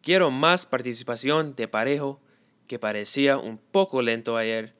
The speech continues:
No tuvo su mejor juego, pero es como si fuera un jugador completamente diferente una vez que juega contra los mejores equipos.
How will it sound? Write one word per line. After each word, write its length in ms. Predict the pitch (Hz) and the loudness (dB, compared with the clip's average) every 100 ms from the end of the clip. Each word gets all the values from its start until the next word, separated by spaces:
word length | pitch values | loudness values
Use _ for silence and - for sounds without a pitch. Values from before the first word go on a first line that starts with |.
| _ _ _ _ _ | _ _ _ _ _
No 140 | 202 | -2
tuvo 340 | 196 165 139 127 | 2 2 2 0
su 140 | - | -2
mejor 340 | 120 98 107 - | -6 -6 -8 -8
juego, 420 | 117 113 143 - _ _ _ _ _ | -6 -4 -4 -6 _ _ _ _ _
pero 280 | 131 135 | 2 4
es 180 | 135 - | 4 2
como 260 | - 143 143 | 0 0 0
si 200 | - 120 | -2 -4
fuera 280 | - 139 135 | -2 2 2
un 140 | 120 | -2
jugador 640 | 107 123 113 120 139 - | -6 -2 0 0 -2 -4
completamente 840 | - 107 131 147 120 110 120 123 123 | -12 -8 -2 0 0 -2 -2 -2 -4
diferente 720 | - 107 110 120 123 123 120 _ _ _ _ | -6 -10 -4 -4 -2 -6 -6 _ _ _ _
una 300 | 160 175 143 | -2 2 2
vez 300 | 110 135 139 | 2 2 0
que 180 | - 113 | -4 -10
juega 480 | 101 135 131 135 131 _ | -8 -4 -2 -2 -4 _
contra 400 | 131 143 139 117 | -2 -2 -2 -2
los 260 | 120 131 | 0 0
mejores 520 | 110 104 - 123 123 107 | -6 -10 -6 -4 -4 -8
equipos. 520 | 113 107 - - | -10 -10 -12 -20